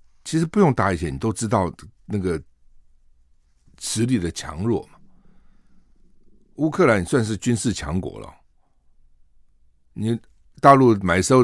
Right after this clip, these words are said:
买的第一艘辽宁舰，辽宁舰是乌克兰的辽宁航空母舰了。哦，俄罗斯以前把它当成一个军火制造的地方，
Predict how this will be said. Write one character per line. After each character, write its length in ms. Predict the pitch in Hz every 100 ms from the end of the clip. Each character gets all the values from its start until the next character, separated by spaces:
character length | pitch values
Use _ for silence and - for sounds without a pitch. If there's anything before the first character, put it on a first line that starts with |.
| 113
买 200 | 101 90
的 140 | 92
第 180 | 101 131
一 60 | 131
艘 160 | 123
辽 160 | 113 101
宁 180 | 110 110
舰， 140 | 98 -
辽 180 | 98 110
宁 180 | 123
舰 160 | 113 117
是 160 | 101 104
乌 140 | 104
克 140 | 104
兰 120 | 98 78
的 180 | 78 - - - _
辽 180 | 78 76
宁 180 | 78 - - _
航 180 | - 104
空 140 | 90 90
母 100 | -
舰 160 | - -
了。 120 | - _ _ _ - _ _ - _ _ _
哦， 140 | -
俄 140 | - 147
罗 100 | 127
斯 140 | 139
以 60 | 101
前 100 | 104
把 100 | 78
它 60 |
当 240 | 92 107 117
成 180 | 87
一 40 | 87
个 100 | 87
军 220 | 113 107
火 140 | 69
制 180 | 62 -
造 140 | 78 76
的 60 |
地 160 | 69 67
方， 200 | 65